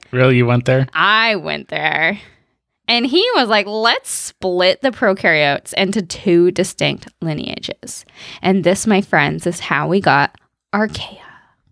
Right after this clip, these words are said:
Speaker 2: And archaea usually get the spotlight, the limelight, the highlight when we were talking about discussing extreme environments. They are often put into buckets of all being extremophiles. They were the ones that you usually hear about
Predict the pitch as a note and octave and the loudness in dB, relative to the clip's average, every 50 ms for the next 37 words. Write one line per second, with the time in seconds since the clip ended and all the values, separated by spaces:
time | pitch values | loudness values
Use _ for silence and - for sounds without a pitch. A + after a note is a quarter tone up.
0 | _ _ _ _ _ _ _ _ _ _ _ _ _ _ _ _ _ - - - | _ _ _ _ _ _ _ _ _ _ _ _ _ _ _ _ _ -20 -20 -20
1 | - - - D4 E4 E4+ E4 - A4 A4+ A#4+ A#4+ D#4+ C4+ C#4 B3 C4+ B3 A#3+ A3 | -8 -4 0 0 0 0 0 0 2 2 4 4 4 2 2 4 4 4 4 2
2 | A#3 F#3 G#3 F#3 E3+ C#3+ F3+ F#3 F3+ - - - A3+ G3+ - F3+ G3+ G3 G3+ G3 | 2 2 4 4 4 2 0 -4 -8 -12 -4 0 0 0 0 0 -2 -4 -4 -4
3 | - E3 E3+ F#3 G3+ G#3+ G#3 G3+ F#3+ - - F#3+ F#3+ F#3+ F#3+ F#3+ F#3+ G3 - - | -4 -4 -2 -2 -2 -4 -4 -6 -8 -6 -4 -2 -2 0 0 -2 -2 -4 -6 -10
4 | - - - - G3+ B3+ D4+ D4+ D4 D4 C#4+ - C#4+ B3 C4 C#4 B3 B3 A3+ F#3+ | -16 -20 -10 -2 0 2 2 2 2 0 0 2 0 0 0 0 2 2 2 0
5 | G#3 G3+ - - - - - - - - - - - - - B3 A#3 A3+ - - | -2 -6 -8 -10 -10 -12 -14 -14 -16 -16 -16 -16 -8 -2 -2 0 0 -2 -4 -4
6 | B3 G#3+ A3 - - A3 - - - - - - - G#3+ A3+ G#3+ G#3 G3 G#3 B3+ | -4 -4 -4 -4 -6 -6 -6 -8 -8 -10 -10 -8 -8 -8 -6 -6 -6 -6 -2 0
7 | D4 E4 D#4+ C#4 A3 D3+ C#3 - C#3+ - C3 - - - - - - - G2+ B2+ | 2 2 2 2 0 -2 -4 -8 -12 -14 -12 -10 -10 -10 -10 -12 -12 -12 -10 -12
8 | C3 A3 - - - - - - - B3+ C4 B3+ A#3+ A#3 - _ - D4 E4 F4 | -10 -12 -14 -16 -16 -18 -12 -2 0 2 2 2 2 0 -2 _ 0 0 0 -2
9 | F4 - D4 C4+ B3 B3 B3 B3 B3 A#3+ - C4+ A3+ A3 G#3+ G3+ - F#3+ E3 D#3+ | -4 -6 -6 -6 -4 -4 -4 -6 -6 -6 -4 -4 -2 -2 -2 -2 -2 -2 0 0
10 | D3+ D#3+ E3+ D#3 D#3+ - - E3+ E3 - A3 B3+ C4+ C#4+ B3 C4+ C4 B3 C4 C4 | 0 0 -2 -4 -2 -2 -2 -4 0 0 2 4 4 4 4 4 4 4 4 4
11 | A#3+ A3 A3+ A3+ - - - - - A#3 A3+ G3 G3 A#3+ E4 F4+ B3+ F3+ E3+ - | 4 2 0 0 -2 -4 -4 0 2 2 4 4 4 4 4 4 4 2 2 2
12 | F3+ E3 E3 E3 E3 E3+ E3+ F3 F3+ F3+ - - - - - - - B3 A#3 A3+ | 2 2 2 2 2 2 0 -2 -2 -6 -10 -14 -16 -16 -8 -2 2 2 4 4
13 | G#3+ A3 G#3 G3+ F#3+ G#3 G#3 F3+ D#3 D#3 D#3+ F3+ F#3 E3+ E3+ E3+ E3 E3 - F3+ | 4 4 2 2 2 0 0 -2 -2 -2 -4 -4 -4 -4 -2 -2 -2 -2 -2 -2
14 | E3 E3+ D#3+ D#3+ - C#3+ D3 D3 D3 D3 C#3 - - - | 0 0 0 2 2 2 2 2 2 2 0 -2 -4 -8